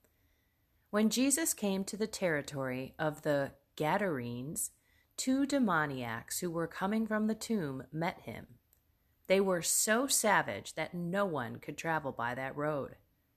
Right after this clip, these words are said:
They cried out, "What have you to do with us, Son of God? Have you come here to torment us before the appointed time?" Some distance away, a herd of many swine was feeding.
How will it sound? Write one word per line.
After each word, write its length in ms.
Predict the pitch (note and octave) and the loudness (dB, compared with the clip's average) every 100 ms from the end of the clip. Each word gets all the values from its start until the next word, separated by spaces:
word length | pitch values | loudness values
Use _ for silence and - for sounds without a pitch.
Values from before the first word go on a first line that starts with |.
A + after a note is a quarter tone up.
| _ _ _ _ _ | _ _ _ _ _
They 100 | - | 0
cried 360 | F#3 G3 F#3+ F#3+ | 0 4 6 6
out, 320 | F3+ F3 - - - - _ | 6 6 2 -8 -20 -20 _
"What 160 | D4 E4 | 2 4
have 120 | D#3 | 4
you 460 | C#3+ E3 A#3+ D3+ F2+ | 0 2 2 2 -2
to 160 | - | -6
do 180 | D3+ F3 | -4 -2
with 220 | D#3 D3 | -2 0
us, 380 | G3 D3 - - | 2 0 -2 -4
Son 300 | - - C3+ | -2 -2 -2
of 160 | A#2+ - | -4 -6
God? 480 | A#2+ G#2+ A#2 F#3+ - - | -6 -4 -4 -6 -10 -8
Have 140 | F3 | -4
you 80 | G#3 | -4
come 260 | - G#3+ | 0 0
here 240 | G3 A3 A3 | 2 2 2
to 200 | - D3+ | -2 -8
torment 640 | - - E3+ F#3 G3 G3 | -6 -2 0 2 0 0
us 320 | G3+ G#3+ A3 | 2 2 2
before 640 | - C3+ - F3 E3+ F#3+ G#3+ | -4 -8 -8 -4 0 0 0
the 160 | G#3+ | -2
appointed 560 | G#3+ - G#3+ G#3+ A3 G#3 | -6 -4 -4 -2 -4 -4
time?" 520 | G#3+ G3+ G#3 A3+ B3+ _ _ _ _ _ _ _ _ _ _ _ _ _ _ | 0 0 0 -2 -6 _ _ _ _ _ _ _ _ _ _ _ _ _ _
Some 280 | - C4 C#4+ | 2 4 4
distance 480 | C#4+ C#4+ C#4 C4 G#3 | 2 0 0 -2 -2
away, 420 | G#3 F3+ C#3+ C#3 | 0 0 0 -2
a 60 | D#3+ | -4
herd 500 | D#3+ - G#3 G#3+ A3 | -4 -2 0 0 -2
of 240 | - D3 | -2 -2
many 400 | C#3+ D3+ F3 G#3+ | -2 -2 0 -2
swine 800 | G#3 - F#3+ F#3 E3+ C3+ A#2+ B2+ | 0 -2 -2 -2 -2 -4 -6 -6
was 180 | C#3+ D3+ | -4 -4
feeding. 560 | - G3+ G3+ B2+ - | -6 -8 -6 -6 -8